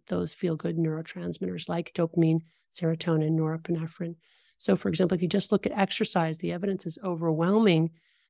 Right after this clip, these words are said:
that, uh, that exercise is immediately toxic to cells. But over the latter half of, let's say, an hour of exercise, dopamine levels slowly start to increase, along with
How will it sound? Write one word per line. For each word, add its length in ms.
that, 380
uh, 260
that 220
exercise 720
is 120
immediately 600
toxic 540
to 100
cells. 540
But 160
over 280
the 100
latter 460
half 420
of, 160
let's 180
say, 140
an 80
hour 320
of 80
exercise, 640
dopamine 420
levels 420
slowly 640
start 400
to 160
increase, 580
along 300
with 240